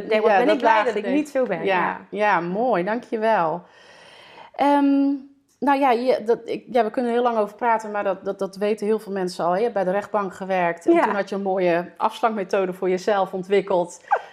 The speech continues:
Speaker 2: Al je collega's vielen
Speaker 1: Oh.
Speaker 2: kilo's af.
Speaker 1: <laughs>
Speaker 2: En toen ben je je eigen afslanken, ja, praktijk
Speaker 1: Ja,
Speaker 2: begonnen.
Speaker 1: ja, ja.
Speaker 2: En vanuit daar ben
Speaker 1: Ja.
Speaker 2: je, ehm, omdat het blijkbaar werkte wat je
Speaker 1: Ja.
Speaker 2: deed, niet alleen het afslanken, maar ook de manier van ondernemen,
Speaker 1: Ja.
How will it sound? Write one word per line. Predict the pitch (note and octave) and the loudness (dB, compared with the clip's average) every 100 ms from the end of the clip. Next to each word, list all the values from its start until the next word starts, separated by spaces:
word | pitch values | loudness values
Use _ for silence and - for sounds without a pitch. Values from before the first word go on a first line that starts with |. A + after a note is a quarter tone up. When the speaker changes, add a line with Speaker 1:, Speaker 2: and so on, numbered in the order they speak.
| - | -2
Speaker 2:
Al | B3 A#3+ | 2 4
je | A3+ | 2
collega's | A3 A3+ B3+ B3 G3+ | 2 4 4 4 -4
vielen | - C4+ B3 A3 G3 | -6 -4 2 2 2
Speaker 1:
Oh. | G#4 | 4
Speaker 2:
kilo's | A4 C5+ A#4 A4 A#4 | 6 6 4 6 6
af. | B4 B4 B4 | 8 8 10
Speaker 1:
<laughs> | B4+ B4+ - F#4 | 8 8 2 0
Speaker 2:
En | C4 | -2
toen | C4 | 0
ben | A3+ G3+ G3 | 4 2 2
je | |
je | F#3 F#3+ | 0 2
eigen | F#3+ F#3+ - F#3+ E3+ E3+ - | 2 0 -4 -4 -2 -4 -2
afslanken, | A#3 - C#4 C4+ C4 B3 A#3+ A3 - - | -4 -2 -2 -2 0 0 0 -2 -8 -8
ja, | A3 F3 E3+ | -4 -4 -4
praktijk | - G#3+ B3 A#3 - | -6 -4 0 0 0
Speaker 1:
Ja, | D#4 D4 | 2 4
Speaker 2:
begonnen. | E4 E4+ | 2 2
Speaker 1:
ja, | B3+ B3 - - | 2 0 -4 -8
ja. | A#3+ A3+ - _ | -8 -8 -12 _
Speaker 2:
En | A3+ A3+ | -8 -6
vanuit | A3+ G#3 G3+ | -4 -2 0
daar | A3 A#3+ A3 | 2 2 0
ben | G#3+ G#3 | -4 -4
Speaker 1:
Ja. | G3+ G3 G3 | -2 -2 0
Speaker 2:
je, | F3+ - | -4 -8
ehm, | F3 D#3+ E3+ - | -12 -10 -12 -8
omdat | F3+ F#3+ | -8 -6
het | F3 D#3+ | -8 -8
blijkbaar | F3+ F#3 F3+ D3 | -6 -6 -6 -10
werkte | F#3 A#3 A3+ F3 | -4 -4 -4 -12
wat | E3 E3 | -14 -14
je | G#3 | -8
Speaker 1:
Ja. | |
Speaker 2:
deed, | F3 G3 B3 | -4 -2 -2
niet | G#3+ F#3+ | -6 -4
alleen | F3+ | -4
het | E3+ - | -4 -4
afslanken, | A3 - F3+ D#3+ F3 | -4 -4 -6 -6 -6
maar | - | -6
ook | F3+ | -4
de | |
manier | F3 F#3 G#3+ C4+ A#3+ | -4 -4 -2 -4 -6
van | - | -8
ondernemen, | D3+ D#3+ E3 G#3 C4+ C#4+ | -8 -8 -4 -2 -2 -2
Speaker 1:
Ja. | - F3 | -2 -4